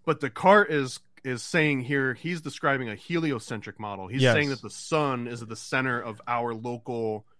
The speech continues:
Speaker 1: heaven, the, you know, the first heaven.
Speaker 2: But
Speaker 1: And that within the second heaven, there's a bunch of other suns that have their own little first heavens.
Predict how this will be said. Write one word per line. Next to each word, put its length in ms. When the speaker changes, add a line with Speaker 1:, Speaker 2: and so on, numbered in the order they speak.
Speaker 1:
heaven, 540
the, 80
you 100
know, 100
the 100
first 340
heaven. 420
Speaker 2:
But 400
Speaker 1:
And 200
that 380
within 360
the 80
second 420
heaven, 300
there's 240
a 60
bunch 240
of 160
other 240
suns 560
that 140
have 220
their 200
own 200
little 340
first 360
heavens. 480